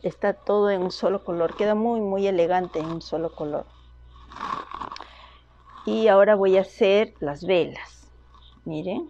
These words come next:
lo, esto es lo que yo he avanzado. Ya, y vamos a, a, eh, explicar cómo hacerlo, ¿no? Parece las llamitas esto, ¿no? La, la, la, eh, la vela.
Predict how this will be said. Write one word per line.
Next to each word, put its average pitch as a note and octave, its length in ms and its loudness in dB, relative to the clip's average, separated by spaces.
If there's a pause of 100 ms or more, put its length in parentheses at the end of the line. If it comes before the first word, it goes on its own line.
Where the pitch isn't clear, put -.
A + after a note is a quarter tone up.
(140)
lo, G#3+ 240 -14
esto - 260 -6
es A3+ 60 -2
lo F#3+ 120 -2
que F3 140 -6
yo F3 300 0
he F3 140 0
avanzado. G3 840 0 (2000)
Ya, G3+ 320 -14 (180)
y A3+ 540 -6
vamos F3 500 -6
a, G3+ 420 -2 (120)
a, F#3 560 -6 (840)
eh, D#3+ 320 -6 (160)
explicar F3+ 500 -6
cómo G#3+ 220 -2
hacerlo, G3 680 0
¿no? D#4+ 180 -6
Parece E3 320 -8
las F3 200 -4
llamitas G#3 640 -4
esto, A#3 440 -4
¿no? G3 200 -4
La, E3 200 -4
la, D#3+ 320 -10
la, E3 240 -8 (1900)
eh, F3+ 240 -8
la D#3 180 -4
vela. G#3 680 0